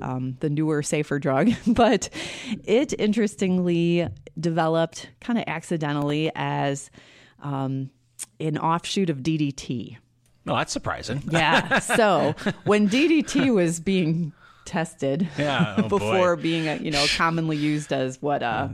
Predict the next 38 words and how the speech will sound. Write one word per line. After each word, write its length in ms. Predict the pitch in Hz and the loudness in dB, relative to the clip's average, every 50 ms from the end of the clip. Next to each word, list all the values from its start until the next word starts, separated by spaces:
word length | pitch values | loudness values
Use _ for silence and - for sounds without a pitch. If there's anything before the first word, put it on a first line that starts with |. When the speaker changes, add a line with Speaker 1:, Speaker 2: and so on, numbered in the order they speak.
| 123 | -2
Speaker 2:
As 220 | 117 110 107 104 - | -2 -2 -2 0 -2
a 40 | - | -4
Speaker 1:
pesticide? 240 | - - - 170 | -2 0 0 2
Speaker 2:
pesticide, 440 | 175 180 339 - - 135 104 98 95 | 2 2 0 0 0 0 0 0 0
yeah. 360 | 92 107 143 175 - 113 101 180 | 2 2 2 2 2 2 2 4
Speaker 1:
Yeah. 220 | 180 156 139 - | 2 2 2 0
Speaker 2:
A 20 | 92 | -2
very 160 | 110 123 107 | -2 -2 -2
dangerous 400 | 87 113 147 165 123 98 - - | 0 -2 -2 0 -2 -4 -4 -4
one. 160 | 98 95 - | -4 -4 0
Speaker 1:
They 220 | - 196 190 180 | 0 2 2 2
discovered 760 | 175 190 180 - - - - 170 165 156 170 170 170 170 156 160 | 2 0 -2 -4 -4 -4 -2 -2 -2 0 0 0 -2 -2 -2 -2
that 380 | 156 147 147 147 143 - - - - | -2 -2 0 0 0 -2 -4 -6 -6
when 240 | 160 170 156 151 151 | -4 -2 -2 0 0
they 140 | 143 147 | 0 -2
tested 480 | 131 - - 180 175 175 - - 170 160 | -2 -4 -4 -4 -4 -4 -2 -4 -2 -2
it 120 | 151 143 | 0 0
on, 300 | 139 135 135 131 127 - - - | 0 0 0 -2 -2 -4 -6 -8
you 160 | - - 151 | -4 -2 -2
know, 80 | 139 135 | -2 -2
exposed 540 | - - - - - 170 170 165 147 143 - | -4 -6 -6 -2 0 2 2 2 0 0 0
dogs 400 | 151 139 135 139 151 151 - - | 0 2 2 2 0 -2 -6 -6
to 180 | - 151 135 | -4 -2 -2
it 120 | 135 131 131 | 0 0 -2
as 100 | 135 131 | -4 -4
part 240 | - - 151 143 135 | -4 -4 -4 -4 -2
of 60 | 123 | -4
the 60 | 127 123 | -6 -8
test, 500 | - - 165 147 135 131 - - - 127 | -8 -6 -4 -4 -4 -4 -6 -10 -6 -2
that 160 | 151 143 135 | -2 -2 0
it 120 | 135 156 | -2 -2
destroyed 500 | 160 147 - - - - 160 143 165 156 | -4 -6 -6 -6 -4 -2 -2 -2 0 -2
their 140 | 175 165 - | -2 -2 -2
adrenal 360 | - - - 147 151 160 139 | -4 -4 -4 -2 -2 -2 -2
glands. 300 | 113 - - 147 123 - | -4 -4 -4 -4 -2 0
Speaker 2:
Oh, 100 | 127 143 | 0 0
good 220 | 208 - 107 - - | 0 0 0 0 0
Lord. 300 | 123 120 107 92 87 85 | 0 0 0 -2 -2 -4